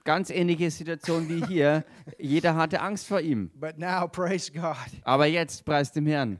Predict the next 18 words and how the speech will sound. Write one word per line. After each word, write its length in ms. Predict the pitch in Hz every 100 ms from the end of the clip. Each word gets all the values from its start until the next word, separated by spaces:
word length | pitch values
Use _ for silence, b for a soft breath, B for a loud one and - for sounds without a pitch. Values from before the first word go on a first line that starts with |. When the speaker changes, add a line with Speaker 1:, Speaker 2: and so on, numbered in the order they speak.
| -
Speaker 2:
And 160 | 170
he 100 | 180 226
goes 260 | 220 180
into 100 | 196
these 240 | 170 151 151
hardcore 480 | 180 185 - 180
places. 760 | - 170 185 190 113 104 - -
Speaker 1:
Und 200 | - 143
er 120 | 165 165
geht 240 | 185 185
an 140 | 170
diese 260 | 160 156 156
ganz, 380 | 175 165 175 -
ganz, 460 | 156 156 - - - -
äh, 440 | 123 120 120 117 110 b b b b b
harten 340 | 123 123 139
Pflaster. 560 | - 123 113 - 160 165 - _ _ _ _ _ _ _ _ _ _
Speaker 2:
Wow. 340 | 139 139 101